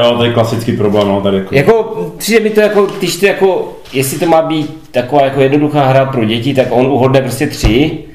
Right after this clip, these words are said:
Speaker 2: ale protože uhodl tři jedničky a ten druhý uhodl čtyřku a dvojku, jo, a tak má
Speaker 1: Ano,
Speaker 2: víc.
Speaker 1: ano.
Speaker 2: A jako o, o,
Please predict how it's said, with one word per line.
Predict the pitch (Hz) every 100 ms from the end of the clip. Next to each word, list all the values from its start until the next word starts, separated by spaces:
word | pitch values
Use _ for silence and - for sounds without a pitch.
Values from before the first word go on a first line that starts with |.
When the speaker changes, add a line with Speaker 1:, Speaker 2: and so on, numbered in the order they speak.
| -
Speaker 2:
ale | - 110
protože | 123 135
uhodl | 113 127 131
tři | -
jedničky | 135 120 117 - 123 127 135
a | 120 110 107 -
ten | 120 113 113
druhý | 110 117
uhodl | 123 113 113 120 113
čtyřku | 110 - 104 127
a | 117
dvojku, | 101 98 113 113
jo, | 104 110
a | 101 - -
tak | 107 -
má | 104
Speaker 1:
Ano, | 113
Speaker 2:
víc. | 107 - 117 113
Speaker 1:
ano. | 104
Speaker 2:
A | 110 - - -
jako | -
o, | 143 143
o, | 143 135